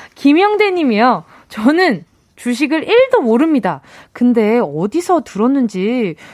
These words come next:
요즘에 아내가 초등학생 아이들 이름으로 주식을 사주자고 하는데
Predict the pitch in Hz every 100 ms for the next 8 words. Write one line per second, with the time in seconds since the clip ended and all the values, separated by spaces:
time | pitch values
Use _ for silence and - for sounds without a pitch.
0 | - 180 180 247 233 151 170 175 240 339
1 | 190 160 - 453 508 494 - - 381 294
2 | 180 269 370 302 262 262 269 277 - 226
3 | 359 440 403 392 381 370 330 302 320 302
4 | 262 339 254